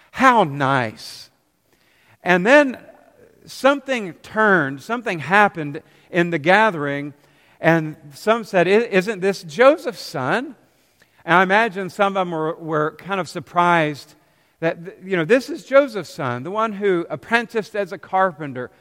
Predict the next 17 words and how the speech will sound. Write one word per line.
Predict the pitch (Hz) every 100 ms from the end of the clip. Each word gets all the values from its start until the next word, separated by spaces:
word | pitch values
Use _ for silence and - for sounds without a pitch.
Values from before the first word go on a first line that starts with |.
| _ _ _ _ -
It's | 208
amazing | 214 175 208 233 185 160
that | 151 - _ _ _ _ _ _ -
God | 208 220 233
has | 196 190 139
given | 208 208 175
him | 190 180
the | 160
ability | 123 208 214 - 160
to | -
do | 139 156 247 214
this | 156 139 -
and | 151
to | 156
speak | 139 - - 277 311 160
like | 143 135 -
this. | 139 101 - -